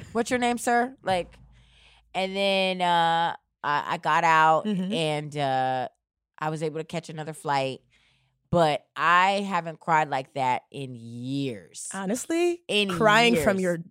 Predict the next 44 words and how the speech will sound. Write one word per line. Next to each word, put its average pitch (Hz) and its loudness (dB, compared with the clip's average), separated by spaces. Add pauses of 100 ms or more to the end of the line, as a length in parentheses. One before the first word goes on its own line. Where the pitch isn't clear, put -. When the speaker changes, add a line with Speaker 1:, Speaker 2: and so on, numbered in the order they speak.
(140)
Speaker 2:
diaphragm, 185 0
from 185 0
Speaker 1:
Like, 170 4
Speaker 2:
the 156 -14
depths 214 2
Speaker 1:
it, 214 0
Speaker 2:
of 202 2
your 180 6
Speaker 1:
I 202 6
was 185 2
Speaker 2:
soul. 143 -6
Speaker 1:
wailing, 170 2
and 170 -6
it 160 -8
just 170 -14
was 185 -14
so 190 2
embarrassing 175 -4
because 180 -10
that 131 -4 (240)
bitch - 2 (420)
who 196 -6
s-, - -20
took 262 -2
my 269 4
passport 208 2
saw 226 4
me 170 -2
and 165 -2
looked 214 -2
me 175 -4 (100)
dead 185 2
in 208 -4
the 202 -2
eye 170 2
like, 139 -2
"Oh, 143 -8 (160)
yeah, 135 -4
I 135 -6
knew, 147 -8 (460)
I 196 2
knew 202 -2
you 190 -2
were 147 0